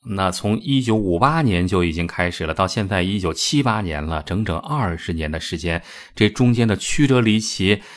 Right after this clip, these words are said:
那哪是一两句话能说清楚的？当时啊，杨绛也忙着和西班牙，呃，王室握手，那无暇细谈，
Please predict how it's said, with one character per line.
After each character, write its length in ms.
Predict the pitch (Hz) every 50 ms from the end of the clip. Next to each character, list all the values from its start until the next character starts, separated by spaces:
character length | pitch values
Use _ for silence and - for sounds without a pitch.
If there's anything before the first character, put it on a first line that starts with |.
| - - - - - _ _
那 380 | - 95 101 98 95 85 - - - _
哪 160 | - 87 80
是 140 | 78 - 98
一 120 | 92 107 101
两 200 | 87 76 78 78
句 120 | 87 92
话 160 | 87 101 92
能 140 | 85 80 82
说 160 | - - 85
清 220 | 80 - 85 80 78
楚 160 | - 78 71
的？ 220 | 71 71 71 - _ _ _ _ _ _ _ _ _ _ _
当 140 | - 143 156
时 120 | 151 - 143
啊， 240 | 143 131 120 - - - - _
杨 200 | - 110 135 156
绛 180 | 156 151 139 123
也 100 | 110 101
忙 240 | 95 92 101 131
着 240 | 143 143 127 117 110 - - -
和 160 | _ - 107 120
西 220 | 117 - - 151
班 160 | 147 151 151
牙， 340 | 139 123 123 131 139 143 139 - - - - _ -
呃， 300 | 117 110 110 107 101 98
王 240 | 95 98 104 139
室 140 | 151 - - 123
握 220 | 127 139 120 104
手， 440 | - - 80 73 82 95 110 - - _ _
那 120 | 104 98 92
无 280 | 90 90 104 123 143
暇 460 | 139 - - - 95 101 110 123 131
细 340 | 120 - - - - 123 104
谈， 480 | 90 - - 85 87 113 127 123 -